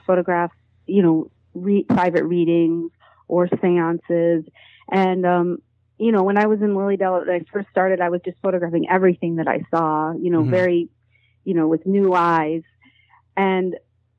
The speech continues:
Speaker 1: then, you know, getting into these seance situations with all this, like, invisible activity and these invisible exchanges between, you know, a medium and a, a presence you can't see, I became, like, very frustrated. And
Speaker 2: Hmm.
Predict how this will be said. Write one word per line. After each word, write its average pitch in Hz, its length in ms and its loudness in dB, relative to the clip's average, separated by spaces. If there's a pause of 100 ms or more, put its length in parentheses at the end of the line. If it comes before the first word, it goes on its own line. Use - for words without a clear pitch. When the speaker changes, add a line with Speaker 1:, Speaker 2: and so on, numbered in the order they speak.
(320)
Speaker 1:
then, 269 420 -2
you 220 120 0
know, 202 360 0
getting 254 240 2
into 240 180 0
these 208 280 2
seance 202 320 2
situations 175 600 0
with 170 140 2
all 175 140 2
this, 180 200 0
like, 170 200 0
invisible 175 640 0
activity 165 720 -2
and 156 120 0
these 156 160 2
invisible 190 560 0
exchanges 165 880 0 (100)
between, 160 640 -2 (320)
you 190 80 -2
know, 165 180 0
a - 20 2
medium 175 580 0
and 160 140 0
a, 156 160 -6
a - 60 -12
presence 180 420 -2
you 160 80 -10
can't 185 300 -2 (160)
see, 170 340 2 (640)
I 240 120 2
became, 240 340 2
like, 196 160 2 (380)
very 240 360 2
frustrated. 165 720 2 (200)
And 180 420 4 (240)
Speaker 2:
Hmm. 131 80 -2